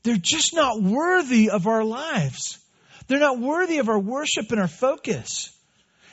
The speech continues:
They're, they're fine to do every once in a while, but not the idea of building our life around. And so you come to know Christ and you say, "So what do I do now? How do I spend this day?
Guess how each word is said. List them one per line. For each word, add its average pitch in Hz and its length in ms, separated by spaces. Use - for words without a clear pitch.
They're, 269 200
they're 285 140
fine 311 360
to 302 100
do 254 380
every 277 160
once 269 340
in 370 60
a 294 60
while, 190 280
but 202 160
not 240 280
the 285 160
idea 233 360
of 170 480
building 285 520
our 240 160
life 254 300
around. 185 300
And 220 140
so 294 140
you 269 160
come 320 240
to 359 80
know 302 140
Christ 311 400
and 294 60
you 240 60
say, 294 160
"So 311 180
what 311 220
do 403 80
I 381 160
do 403 160
now? 403 560
How 262 160
do 302 80
I 277 100
spend 269 400
this 254 160
day? 202 540